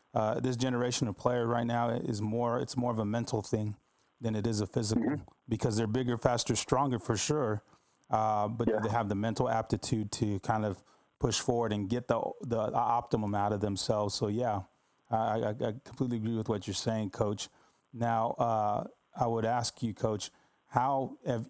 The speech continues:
Speaker 1: each of your coaching experiences prepared you for where you're at right now with the Clippers?
Speaker 2: Um, you know,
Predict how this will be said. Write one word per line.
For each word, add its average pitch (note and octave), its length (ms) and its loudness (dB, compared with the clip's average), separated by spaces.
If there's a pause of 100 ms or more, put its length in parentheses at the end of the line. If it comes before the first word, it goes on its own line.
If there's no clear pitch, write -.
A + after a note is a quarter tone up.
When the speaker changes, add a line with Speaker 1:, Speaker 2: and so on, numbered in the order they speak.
Speaker 1:
each C3+ 280 0
of A#2+ 100 -2
your A#2 100 0
coaching B2 440 0
experiences A2 600 0
prepared A#2 520 -2
you A2 80 -2
for G#2+ 280 0
where G#2 140 0
you're G#2 220 0
at A2 120 0
right G#2 160 0
now G#2+ 200 0
with G2+ 100 -2
the G2+ 60 -4
Clippers? A2 480 -2 (1900)
Speaker 2:
Um, D#3+ 460 2 (760)
you D#3+ 100 2
know, C#3 140 2